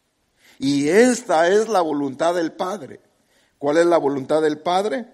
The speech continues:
Que te conozcan a ti, el único Dios verdadero. Porque esta es la vida eterna, el conocimiento y a Jesucristo al que tú enviaste. Ahora, notemos también aquí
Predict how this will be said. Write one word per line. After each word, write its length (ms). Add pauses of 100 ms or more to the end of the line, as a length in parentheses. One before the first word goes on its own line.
(480)
Que 140
te 240
conozcan 600
a 140
ti, 340
el 200
único 360
Dios 240
verdadero. 580 (1160)
Porque 1080
esta 380
es 60
la 100
vida 240
eterna, 520
el 260
conocimiento 1080
y 140
a 80
Jesucristo 920 (300)
al 180
que 120
tú 260
enviaste. 680 (120)
Ahora, 260
notemos 640
también 460
aquí 480